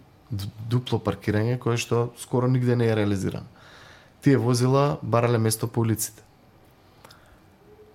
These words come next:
Ги сменивме правилниците преку Советот, за секој стан мора да има, а, задолжително паркинг место. Дури нашите правници се подготвуваат,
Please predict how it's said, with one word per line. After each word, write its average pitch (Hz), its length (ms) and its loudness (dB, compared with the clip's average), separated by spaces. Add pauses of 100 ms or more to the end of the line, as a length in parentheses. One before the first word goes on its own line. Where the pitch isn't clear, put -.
(300)
Ги 107 140 -6
сменивме 131 480 2
правилниците 143 580 2
преку 139 260 -4
Советот, 135 640 -2 (380)
за 98 220 -2
секој 117 360 0
стан 123 320 0
мора 110 220 2
да 104 60 2
има, 123 280 2 (1000)
а, 107 540 2
задолжително 110 600 0
паркинг 107 380 -2
место. 95 300 -4 (760)
Дури 156 480 4 (100)
нашите 131 360 0
правници 131 380 0
се 127 320 0 (520)
подготвуваат, 117 800 0